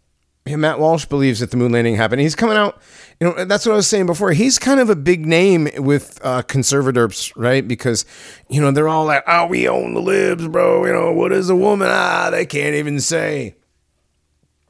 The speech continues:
Right? So, ha ha, so fucking owned. But, so he's coming out, and he's gonna have all those people who were, uh, into his, his, uh, What is a Woman documentary, and they're gonna be behind him on this,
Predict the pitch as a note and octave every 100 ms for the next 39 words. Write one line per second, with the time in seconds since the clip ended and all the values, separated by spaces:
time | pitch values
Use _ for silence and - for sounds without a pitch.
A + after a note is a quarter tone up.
0 | _ - G#2+ G#2 B2 A2 - G2+ F#2 F2+
1 | _ _ _ - A#2+ C3+ C3+ C3+ B2+ -
2 | B2 A#2+ C3 B2+ B2 A2+ B2 A2+ G2+ F2+
3 | _ _ _ _ _ _ _ _ _ _
4 | _ _ - A#2 A#2 A2+ B2+ A2+ - _
5 | _ - C#3 B2+ F#3+ - F3 C#3 A2+ F2
6 | A2+ C#3 B2 E3 C3 B2 A#2 A2 B2 B2
7 | B2+ C#3 D3 - B2+ A2+ G#2 G2+ F2+ A#2+
8 | A2 G#2 G2+ G2 - _ _ _ _ A2
9 | G2+ F2+ - B2+ C3 - B2 G#2 A2 G#2+
10 | G2 - - _ _ _ _ _ _ G#2+
11 | G#2+ F#2+ G2 F2+ E2 B1 - A#1 - A2
12 | A2+ G2+ G2 B2+ D3+ G2+ E2 F#2 D#2+ D2
13 | D2+ D#2+ E2+ F#2 F#2 A#2+ F3+ B2 A2 F#2
14 | F#2+ F#2 F2+ E2 G2+ G#2+ -